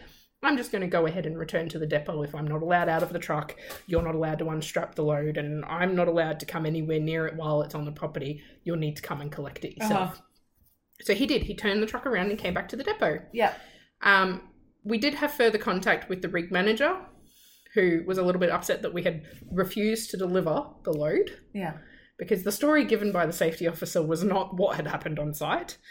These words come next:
Speaker 1: And, um, that particular safety officer, I believe, had some issues later on as well, because it was not the first time that we had a run-in with her. It wasn't the last time we had a run-in.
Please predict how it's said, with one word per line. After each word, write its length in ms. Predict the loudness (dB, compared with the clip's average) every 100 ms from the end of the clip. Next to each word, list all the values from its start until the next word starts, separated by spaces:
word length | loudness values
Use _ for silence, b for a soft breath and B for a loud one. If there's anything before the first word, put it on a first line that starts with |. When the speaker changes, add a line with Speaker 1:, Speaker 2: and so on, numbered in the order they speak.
| B B B B _
Speaker 1:
And, 340 | 0 0 0 0
um, 340 | 2 0 -2
that 180 | 0 0
particular 360 | -2 -6 -2 -2
safety 320 | -4 -6 -6
officer, 360 | -6 -6 -6 -4
I 80 |
believe, 280 | -6 -10 -12
had 200 | -12 -10
some 160 | -10 -10
issues 360 | -12 -10 -12 -10
later 320 | -10 -8 -8
on 120 | -8
as 160 | -10 -6
well, 220 | -6 -8
because 440 | -10 -10 -10 -10
it 160 | -12 -10
was 140 | -10
not 100 | -10
the 80 | -8
first 200 | -10 -10
time 160 | -10 -10
that 80 | -8
we 100 | -10
had 120 | -10
a 20 |
run-in 280 | -8 -8 -6
with 120 | -6
her. 180 | -6 -6
It 100 | -6
wasn't 220 | -10 -14
the 60 | -14
last 300 | -8 -8 -6
time 180 | -4 -4
we 100 | -2
had 100 | -2
a 60 |
run-in. 420 | -2 0 -2 -2